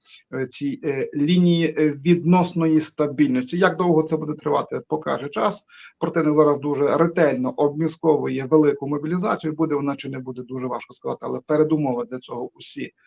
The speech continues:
складені. Людський потенціал у них є. Від півтори до трьох мільйонів людей вони офіційно декларують власний потенціал. Автоматів Калашнікова виготовили поза сто мільйонів.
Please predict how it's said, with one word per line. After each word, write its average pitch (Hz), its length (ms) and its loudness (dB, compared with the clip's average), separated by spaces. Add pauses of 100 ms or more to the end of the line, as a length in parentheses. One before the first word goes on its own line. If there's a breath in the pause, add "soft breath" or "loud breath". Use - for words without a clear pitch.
складені. 185 640 0
Людський 156 300 0
потенціал 127 640 -6
у 131 80 -10
них 127 320 -8
є. 190 300 -4 (260 loud breath)
Від 165 200 0
півтори 165 340 4
до 143 120 2
трьох - 280 -4
мільйонів 131 300 -6
людей 123 240 -4
вони 127 240 -4
офіційно 175 640 -2
декларують 143 720 0 (380 soft breath)
власний 135 640 4
потенціал. 165 720 2 (180 loud breath)
Автоматів 175 460 0
Калашнікова 190 560 0
виготовили 151 640 2
поза 147 320 -2
сто - 160 -12
мільйонів. 113 420 -8